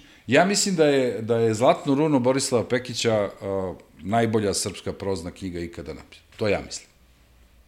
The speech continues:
I to je ono top. <coughs> Moguće da grešim, ne, eto, nisam rekao ni na Drini Ćuprija, ni se ove, ne, mislim da je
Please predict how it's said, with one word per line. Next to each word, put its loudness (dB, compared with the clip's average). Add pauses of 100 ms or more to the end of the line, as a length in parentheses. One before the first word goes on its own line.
(720)
I -4
to 0
je 4
ono -4 (420)
top. 2 (1000)
<coughs> 6 (920)
Moguće 4
da 0
grešim, 0
ne, 4
eto, -4
nisam -2
rekao -6
ni -8
na -10
Drini -6
Ćuprija, -2
ni -8
se -6
ove, -6
ne, -6
mislim -2
da -2
je -8